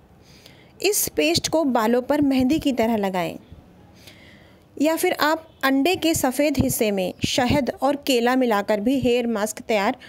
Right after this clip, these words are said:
कर सकते हैं। अ, एक और तरीका है, केला मसलकर बालों को मास्क की तरह लगाएं। यह मास्क भी बालों पर जादुई असर दिखाता है।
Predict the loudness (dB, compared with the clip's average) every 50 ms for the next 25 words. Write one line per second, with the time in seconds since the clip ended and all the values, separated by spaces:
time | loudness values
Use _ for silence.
0 | -20 -6 -2 -2 -2 0 -2 -2 -4 -4 -2 -2 -2 -2 -2 -2 -4 -6 -8 -14
1 | -20 -20 -20 -20 -20 -20 -20 -20 -20 -20 -20 -20 -20 -20 -20 -20 -20 -8 -4 -2
2 | 0 2 2 2 0 -2 -4 -6 -2 0 0 0 0 0 0 0 0 2 2 0
3 | 0 0 0 0 0 2 2 2 2 0 0 -4 -4 -2 0 2 2 2 2 2
4 | 2 0 2 0 0 0 0 0 0 0 2 2 2 2 2 2 0 0 0 0
5 | 0 -2 -2 -6 -4 -2 0 2 2 2 0 0 0 0 0 0 0 2 2 2
6 | 2 0 0 -2 -2 -4 -4 -6 -10 -16 -20 -20 -10 -4 -2 0 2 2 2 2
7 | 2 2 2 0 0 0 0 0 2 2 2 2 2 2 0 0 0 0 0 -2
8 | -2 -4 -8 -16 -16 -10 -4 -2 0 0 0 0 0 0 0 2 0 0 0 0
9 | -2 -2 0 -2 -2 -2 -2 -2 -2 -2 -4 -2 -4 -4 -6